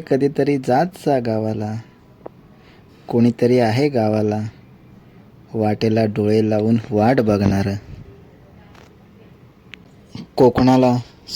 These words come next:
संस्कृती, परंपरा आणि कमी नाही हो निसर्गाची.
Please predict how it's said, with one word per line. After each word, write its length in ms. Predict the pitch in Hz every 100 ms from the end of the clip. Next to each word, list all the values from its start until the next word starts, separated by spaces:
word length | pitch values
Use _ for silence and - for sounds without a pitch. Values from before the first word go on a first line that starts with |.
| -
संस्कृती, 840 | 120 117 - 135 127 - 127 120 - - -
परंपरा 720 | 117 113 120 120 - 120 117 110 - - - - - - _
आणि 200 | 113 113 117 -
कमी 240 | 117 123
नाही 320 | 123 110 113
हो 180 | 123 147
निसर्गाची. 800 | 120 110 113 110 107 - 107